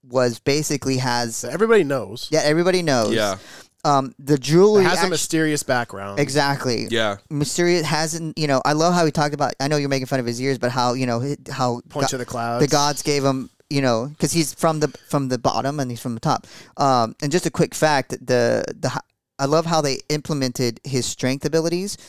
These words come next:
Speaker 1: It's a little bit different in the, um, in the comics, you know, where he, where he, he needs water to continue his strength. Um, in the comics, he needs both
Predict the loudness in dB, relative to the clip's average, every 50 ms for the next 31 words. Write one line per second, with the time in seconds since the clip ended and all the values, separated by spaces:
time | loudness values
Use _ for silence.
0 | -20 _ -6 -4 -4 0 2 2 2 2 2 0 -2 -2 -2 -2 -2 -2 -2 0
1 | 0 0 2 2 2 0 0 -2 -4 -4 -2 -2 0 0 0 -2 -4 -8 -10 -10
2 | -10 -8 -4 -2 -2 -2 -2 -2 -4 -6 -8 -12 -14 _ -20 _ _ -2 -2 0
3 | 0 2 0 0 -2 -4 -10 _ _ _ -8 -6 -4 -4 -4 -6 -8 _ _ -18
4 | -16 -12 -8 -6 -4 -4 -4 -2 0 0 2 2 2 0 -2 -6 -6 -12 -20 _
5 | _ _ _ _ -12 -10 -8 -6 -4 -4 -4 -4 -4 -6 -4 -4 -6 -6 -8 -14
6 | -20 -20 -20 -20 -20 -10 -4 -4 -2 -2 -2 -2 0 0 2 2 0 -2 -4 -4
7 | -4 -4 -4 -4 -6 -8 -8 -6 -4 -4 -4 -6 -8 -12 -16